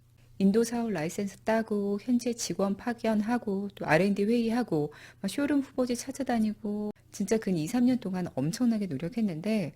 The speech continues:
뭐, 아쉽다기보다는 좀 아깝다고 해야 할까요? 어찌다 계획대로 되겠어요.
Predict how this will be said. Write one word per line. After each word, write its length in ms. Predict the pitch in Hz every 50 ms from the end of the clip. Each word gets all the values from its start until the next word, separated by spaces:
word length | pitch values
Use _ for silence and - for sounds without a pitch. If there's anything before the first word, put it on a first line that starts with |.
| -
뭐, 160 | - 139 - -
아쉽다기보다는 1120 | - 143 139 165 - - - - _ - 262 247 240 233 196 160 - 151 143 - 202 190
좀 160 | - - 139 127
아깝다고 560 | - - - - - - - 220 190 - 180
해야 100 | 180 185
할까요? 520 | 180 170 - - 127 120 117 139 180 190 190 - _ _ -
어찌다 420 | 175 - - - - - 160 160
계획대로 600 | 160 - - 147 143 165 180 - - 160 160 165
되겠어요. 680 | 170 - 147 139 175 170 - - 147 131 127 135 151 165